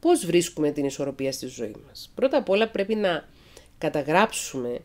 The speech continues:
ποιοι είναι οι ρόλοι μας. Ποια είναι τα πράγματα που κάνουμε κάθε μέρα. Εγώ, για παράδειγμα, είμαι...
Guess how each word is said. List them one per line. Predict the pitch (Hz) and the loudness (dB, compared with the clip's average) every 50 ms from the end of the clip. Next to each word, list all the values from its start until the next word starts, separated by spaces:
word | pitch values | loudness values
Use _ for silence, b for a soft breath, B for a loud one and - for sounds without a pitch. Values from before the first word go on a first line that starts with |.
| - _ _ _ _ - - _ | -14 _ _ _ _ -20 -20 _
ποιοι | - - 233 247 | -6 -2 2 2
είναι | 247 226 214 | 4 4 4
οι | 175 | 4
ρόλοι | 143 139 127 120 113 - - - | 4 2 0 -2 -4 -12 -16 -20
μας. | - - - - - _ _ _ - _ _ _ _ - - - _ _ _ - _ _ _ - | -20 -20 -18 -18 -20 _ _ _ -20 _ _ _ _ -20 -20 -20 _ _ _ -20 _ _ _ -4
Ποια | - 220 220 | 2 4 4
είναι | 226 240 240 | 6 6 6
τα | 226 - 160 | 4 2 0
πράγματα | - 165 160 160 165 156 170 175 175 165 180 175 180 185 185 - _ _ _ - - - | 0 2 2 2 2 0 0 0 0 2 0 0 -2 -2 -6 -14 _ _ _ -20 -20 -20
που | _ - | _ -8
κάνουμε | - - 151 151 147 147 151 147 | 0 2 2 2 2 0 -2 -2
κάθε | 147 147 135 - 147 | -4 -4 -6 -6 -6
μέρα. | 135 131 117 107 95 - - _ _ _ _ _ _ b b b b b b b b b b b b b b | -6 -6 -6 -6 -8 -12 -18 _ _ _ _ _ _ b b b b b b b b b b b b b b
Εγώ, | b - 156 156 | b -2 0 2
για | 156 160 160 139 | 4 2 2 2
παράδειγμα, | 143 135 139 139 143 139 143 135 135 131 127 | 2 2 2 2 2 0 0 -2 -2 -2 -2
είμαι... | 131 135 131 131 127 127 123 | -2 -2 -2 -2 -2 -4 -6